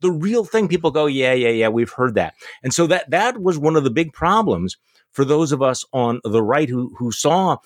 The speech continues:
that Donald Trump was, in fact, a real danger, is that all of the language had been used and conservatives had been prepped to go,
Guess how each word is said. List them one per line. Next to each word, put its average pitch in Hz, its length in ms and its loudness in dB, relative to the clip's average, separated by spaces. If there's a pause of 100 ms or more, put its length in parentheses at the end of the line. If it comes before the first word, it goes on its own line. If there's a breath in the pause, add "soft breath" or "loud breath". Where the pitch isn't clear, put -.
(160 soft breath)
that - 160 -2
Donald 143 340 0
Trump 120 300 -4 (680)
was, 123 320 0
in 120 140 0
fact, 123 300 -4
a 127 80 2
real 131 720 0
danger, 127 600 -2 (420 loud breath)
is 135 200 0
that 160 180 -2 (220)
all 254 240 0
of 240 80 -2
the 233 80 0
language 214 400 0
had 170 140 -4
been 160 120 -2
used 165 460 0
and 143 160 -4
conservatives 208 640 -2
had 165 100 -2
been 175 180 0
prepped 202 300 -2
to 180 80 -4
go, 160 300 2